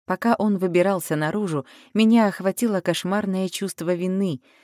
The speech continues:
за то, что его отправили в заточение из-за меня.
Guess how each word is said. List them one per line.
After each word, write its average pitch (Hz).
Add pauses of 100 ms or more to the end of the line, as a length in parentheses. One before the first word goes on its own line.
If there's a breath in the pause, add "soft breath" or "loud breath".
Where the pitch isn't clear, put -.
(280 soft breath)
за 190
то, 202
что 175
его 170
отправили 156
в 139
заточение 147
из-за 156
меня. 156